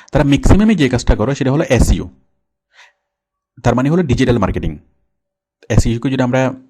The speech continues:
ইলাবোরেট করি, যে এসইও, Facebook মার্কেটিং, YouTube মার্কেটিং, Google টপ র্যাঙ্কিং, তারপর হচ্ছে অ্যাফিলিয়েটস মার্কেটিং, ওকে, তারপর হচ্ছে বিভিন্ন স্বাধীন, স্বাধীন কাজগুলো যেমন সিপিএ মার্কেটিং, তারপর এই ধরনের বিভিন্ন কাজগুলো করে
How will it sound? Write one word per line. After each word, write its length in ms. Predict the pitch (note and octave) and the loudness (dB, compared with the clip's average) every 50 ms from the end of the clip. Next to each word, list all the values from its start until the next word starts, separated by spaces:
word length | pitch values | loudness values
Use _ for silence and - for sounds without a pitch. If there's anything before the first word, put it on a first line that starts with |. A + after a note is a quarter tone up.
| _ _ - - - | _ _ -14 -14 -8
ইলাবোরেট 380 | - G#2+ G#2 G2+ G2+ G#2+ A#2+ A#2 | -4 -2 -2 -2 -2 -2 -4 -4
করি, 320 | - G#2+ C3 F#3 A#3+ - - _ _ _ _ _ _ _ _ _ - | -4 -4 -4 -4 -6 -10 -16 _ _ _ _ _ _ _ _ _ -14
যে 340 | - F#2 G2 G2 F#2+ - - - | -6 -4 -2 -2 -2 -2 -2 -2
এসইও, 480 | A#2 G#2+ - - A#2 A2+ A#2+ A#2 A2+ A2+ - - - _ _ - | -2 -2 0 -2 -2 -2 -2 -4 -6 -8 -12 -20 -20 _ _ -2
Facebook 320 | - A2+ A2 A2+ A#2+ A2+ - | -2 -2 0 -2 -4 -6 -4
মার্কেটিং, 460 | A#2 G#2+ A2 - A2 A2+ A2 A2 G#2+ G#2+ - | -6 -6 -6 -6 -4 -4 -4 -4 -6 -10 -8
YouTube 320 | - A2 G#2+ G#2+ A#2 A#2 A#2 | -6 -4 -4 -2 -2 -2 -2
মার্কেটিং, 640 | A2+ A2 A2 A2 A2+ G#2+ A2 G#2+ G#2+ G#2+ A2 F#2+ | -2 -4 -4 -4 -4 -4 -4 -4 -6 -8 -8 -6
Google 260 | F#2+ G#2 G2 B2 A#2 A2 | -6 -4 -2 -2 -2 0
টপ 180 | A#2+ A2 G#2 - | -2 -2 -2 -2
র্যাঙ্কিং, 420 | A#2 A2+ A2 - A#2 G#2+ G#2+ G#2+ A2 _ _ _ _ - - _ _ | -4 -4 -2 -2 -4 -4 -4 -6 -10 _ _ _ _ -20 -20 _ _
তারপর 300 | - A2 G#2 G2 - - | -4 -4 -4 -2 -4 -8
হচ্ছে 300 | G2 A2 G2+ - - A#2 | -8 -8 -10 -8 -6 -4
অ্যাফিলিয়েটস 460 | G#2+ G#2 G2+ - A2 A2+ A2+ A2+ - A#2+ | -4 -4 -4 -2 -2 -2 -2 -2 -4 -4
মার্কেটিং, 440 | A#2 G#2+ - G#2 G#2+ G#2+ G#2+ G2+ A2 - _ _ _ _ _ _ _ _ - | -6 -6 -6 -6 -6 -6 -6 -8 -10 -16 _ _ _ _ _ _ _ _ -20
ওকে, 220 | - - D3 E3 F3 - - - _ _ | -12 -10 -10 -10 -10 -12 -20 -20 _ _
তারপর 220 | - A2+ A2 A2 | -4 -4 -2 -4
হচ্ছে 140 | A2 A#2 C3+ | -4 -4 -4
বিভিন্ন 260 | A#2+ G#2+ A2+ A#2 B2 | -4 -2 -2 -2 -4
স্বাধীন, 380 | A#2 - A2+ A2 B2 A#2 A2+ A2+ | -4 -6 -6 -4 -4 -4 -4 -6
স্বাধীন 340 | - - A2+ A2 B2+ B2+ B2 | -6 -6 -4 -2 -2 -2 -2
কাজগুলো 380 | A2 G2+ F#2+ G2 G2 G2 F#2+ | -4 -4 -4 -4 -4 -4 -4
যেমন 180 | F#2+ G#2 A2+ A2+ | -4 -4 -4 -4
সিপিএ 340 | - - A2 G2+ A2 G#2 G#2 | -4 -4 -4 -2 -4 -4 -4
মার্কেটিং, 440 | G#2 G2+ G2 A2 - A2+ G#2+ G#2 A#2 - _ _ _ _ _ _ _ | -6 -6 -8 -8 -8 -8 -10 -10 -12 -18 _ _ _ _ _ _ _
তারপর 160 | - A2 - | -12 -10 -8
এই 160 | - - D3+ D3+ | -6 -4 -4 -2
ধরনের 260 | E3+ E3+ E3+ E3+ D#3 | -2 -2 -2 -4 -4
বিভিন্ন 360 | C3 C#3 D3+ F3+ F3+ F#3 F3 | -4 -4 -4 -2 -4 -4 -4
কাজগুলো 360 | F3+ C3+ B2 A2+ B2 C#3+ D3+ | -4 -4 -4 -4 -4 -6 -6
করে 280 | C#3 C3+ C#3 F3 A#3+ | -6 -4 -4 -4 -4